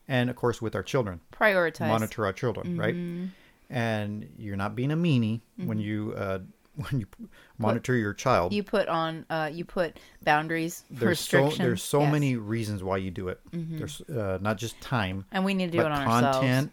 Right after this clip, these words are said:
Speaker 2: Mm-hmm.
Speaker 1: what it does to your mind, what it
Speaker 2: Mm-hmm.
Speaker 1: does for your time, what it does for your, like, the instant gratification thing.
Speaker 2: Mm-hmm.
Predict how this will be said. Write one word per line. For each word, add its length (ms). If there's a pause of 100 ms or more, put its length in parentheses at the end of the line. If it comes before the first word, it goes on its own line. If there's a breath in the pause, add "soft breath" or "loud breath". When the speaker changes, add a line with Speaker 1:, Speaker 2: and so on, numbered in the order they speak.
Speaker 2:
Mm-hmm. 420
Speaker 1:
what 200
it 160
does 260
to 140
your 120
mind, 560 (160)
what 100
it 60
Speaker 2:
Mm-hmm. 60
Speaker 1:
does 200
for 100
your 140
time, 420
what 140
it 80
does 160
for 140
your, 240
like, 200
the 140
instant 320
gratification 720
thing. 300
Speaker 2:
Mm-hmm. 80